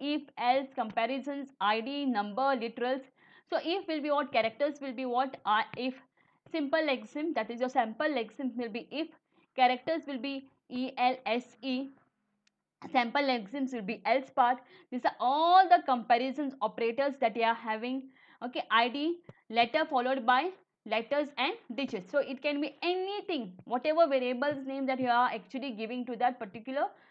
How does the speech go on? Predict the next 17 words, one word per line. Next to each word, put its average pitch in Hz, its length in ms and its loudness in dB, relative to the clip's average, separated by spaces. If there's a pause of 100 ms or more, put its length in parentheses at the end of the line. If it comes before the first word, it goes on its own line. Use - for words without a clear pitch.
(220)
thing 320 200 -2
to 370 120 -4
store. 349 340 -6 (560)
Numbers, 262 480 2 (100)
any 302 200 0
numeric 254 380 -2
constants 240 640 -6 (1400)
over 220 140 -4
here, 208 260 -2 (320)
that 196 160 -10
is 233 100 -6
pi 214 300 6
value 214 240 -2
and 214 120 -4
all 208 140 -2
such 247 200 -8
things. 381 280 -6